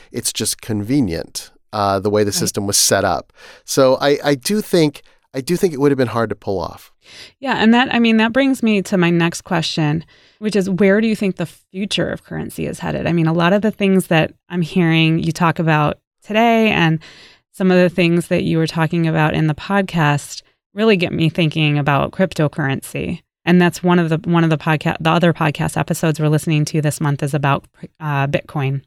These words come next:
Speaker 2: You know, I'd love to hear what your take on the future of currency is.
Speaker 1: Well, I mean, I'm just, I'm not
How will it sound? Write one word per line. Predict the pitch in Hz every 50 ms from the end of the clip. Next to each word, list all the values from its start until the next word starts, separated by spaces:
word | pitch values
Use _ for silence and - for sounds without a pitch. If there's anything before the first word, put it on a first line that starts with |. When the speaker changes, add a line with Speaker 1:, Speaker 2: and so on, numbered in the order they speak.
| _ _
Speaker 2:
You | - 175
know, | 175 165
I'd | 160 156 165 160
love | 190 190 202
to | 190 180
hear | 156 - 180 165
what | 156 160 -
your | - 156 160 170 170
take | 165 - - 165 151 -
on | - 151 143 143 143 143 143 143 143 - - _
the | -
future | 147 - - 180 165 160 - 147 147
of | 143 139 -
currency | - 160 151 151 - - - 160 160
is. | 170 196 - - - _ _ _ _
Speaker 1:
Well, | - 143 160 180 196 202 208 208 196 175
I | 185
mean, | 185 202 170
I'm | 156 180 214 208 185
just, | - 180 - - - - -
I'm | - 170 185 185 170 151 147
not | 147 143 143 139 139 135 -